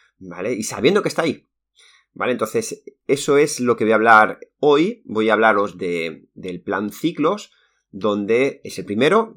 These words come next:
Ya os digo que van a salir los otros dos, eh, en breve, pero, eh,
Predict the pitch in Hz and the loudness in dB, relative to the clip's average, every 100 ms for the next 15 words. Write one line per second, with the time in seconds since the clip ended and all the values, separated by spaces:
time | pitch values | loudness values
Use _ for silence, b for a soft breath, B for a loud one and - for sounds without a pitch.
0 | - - 104 101 101 104 95 95 95 98 | -20 -6 -2 -2 0 0 -2 -4 -2 -2
1 | 92 98 95 90 90 95 90 98 95 92 | -4 -4 -6 -6 -6 -6 -2 -2 0 -4
2 | - 98 90 90 85 85 85 _ _ 98 | -10 -10 -8 -8 -8 -12 -14 _ _ -8
3 | 98 131 165 175 b b b b - 117 | 0 2 2 0 b b b b 0 4
4 | 127 131 85 101 95 - | 6 4 2 -2 -4 -8